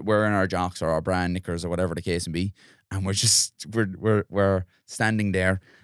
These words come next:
and, um, Ray then starts his monologue, and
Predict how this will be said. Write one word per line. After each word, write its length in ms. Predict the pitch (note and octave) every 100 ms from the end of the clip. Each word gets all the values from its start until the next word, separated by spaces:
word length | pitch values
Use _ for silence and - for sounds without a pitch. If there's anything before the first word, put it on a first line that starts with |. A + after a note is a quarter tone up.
| _ _
and, 600 | F#2 F#2+ F#2 F2 F2 - -
um, 640 | F2+ F2+ F2 E2+ E2+ E2 - _
Ray 360 | - G2+ G#2 G2
then 360 | F2+ F2 E2 D2 _ _
starts 420 | - F2+ F2 F2
his 500 | - E2+ E2 D#2 - -
monologue, 520 | F2 E2 D2 B1+ C#2+ _ _ _ _ _ -
and 640 | F2+ E2+ E2+ E2 E2 E2